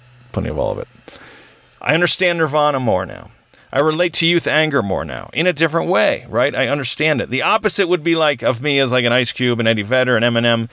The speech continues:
started out hard, but now have riches. So now, you know, it's a new challenge, right? It's a new challenge.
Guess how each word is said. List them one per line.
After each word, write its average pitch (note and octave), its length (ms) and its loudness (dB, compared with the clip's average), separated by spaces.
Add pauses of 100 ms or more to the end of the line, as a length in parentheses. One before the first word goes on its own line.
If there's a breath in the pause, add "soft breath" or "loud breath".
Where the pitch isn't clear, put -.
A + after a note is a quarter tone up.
(120)
started D3+ 400 0
out F3+ 200 2
hard, B2 440 2 (760 soft breath)
but A#2 180 2
now A#2+ 220 2
have A2 220 0
riches. D3+ 540 0 (400 soft breath)
So A2+ 720 0 (260)
now, C#3+ 520 2 (2000)
you A#2+ 100 0
know, F2+ 260 -4
it's G#2 160 -6
a A#2+ 60 2
new A#2 120 4
challenge, - 540 -4 (680)
right? F#2+ 320 2 (640)
It's - 140 -2
a G2+ 40 2
new F#2+ 140 4
challenge. D#2 460 -2